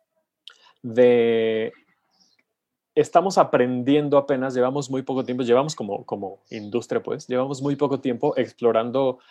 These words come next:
la virtualidad del teatro. Y hay gente como yo, que,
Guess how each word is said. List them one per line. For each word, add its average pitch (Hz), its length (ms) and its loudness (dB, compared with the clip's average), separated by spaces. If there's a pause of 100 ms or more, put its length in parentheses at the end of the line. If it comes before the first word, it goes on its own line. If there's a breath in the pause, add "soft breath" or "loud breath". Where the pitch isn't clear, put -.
(160 soft breath)
la 117 140 2
virtualidad 117 560 2
del 117 200 -2
teatro. 117 300 2 (640 soft breath)
Y 139 100 4
hay 170 120 8
gente 170 300 0
como 120 220 6
yo, 117 380 2 (580 loud breath)
que, - 220 -2